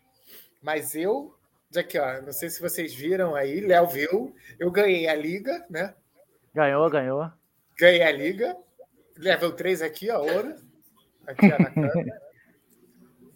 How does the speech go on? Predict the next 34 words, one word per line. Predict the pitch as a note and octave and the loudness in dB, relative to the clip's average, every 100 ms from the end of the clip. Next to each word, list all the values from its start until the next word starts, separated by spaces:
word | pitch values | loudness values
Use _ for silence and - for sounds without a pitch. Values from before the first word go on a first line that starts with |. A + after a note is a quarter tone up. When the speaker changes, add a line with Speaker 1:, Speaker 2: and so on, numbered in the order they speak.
| - - | -20 -12
Speaker 1:
Legal | D3 D3 D#3 | -6 -4 -4
que | |
eu | - | -4
tô | G3 | -4
fudendo | - - F#3 A3+ | -6 -2 -2 -2
quem | A#3 A3 A3 G3+ | -6 -8 -8 -4
vai | F#3+ G3+ G3+ | 0 0 -2
só | - F#3 | 0 0
ouvir, | F#3+ F#3 C3+ | 0 -4 -10
né? | B2+ | -10
Mas | C#3 - | -14 -14
tudo | F3 | -12
bem. | C#3 A#2 - - - - _ _ _ | -12 -14 -14 -12 -12 -14 _ _ _
É, | E3 E3 D3+ - - - - | 2 2 2 -2 -10 -18 -6
ganhei | - A3 A3 | 4 8 8
a | A3 | 6
liga | F#3 A#3 C4 | 4 0 0
e | A3 | 4
vou | A3+ B3+ | 4 6
pegar | B3 A3 | 4 4
o | A3 | 2
din-, | F3 G3+ D#3+ | -2 -8 -4
ganhei | G#3+ A3+ | -2 0
a | |
liga | F3+ A#3 C#4 | -2 4 6
e | |
o | C#4 | 6
mata-mata, | C4 C#4 F4 C#4 G#3+ F#3 | 4 0 -2 -2 -2 -2
né? | D#3 | -6
Não | C3+ | -6
sei | E3+ | -8
se | E3+ | -8
tu | A3+ | -8
viu. | F#3 C#3+ | -8 -8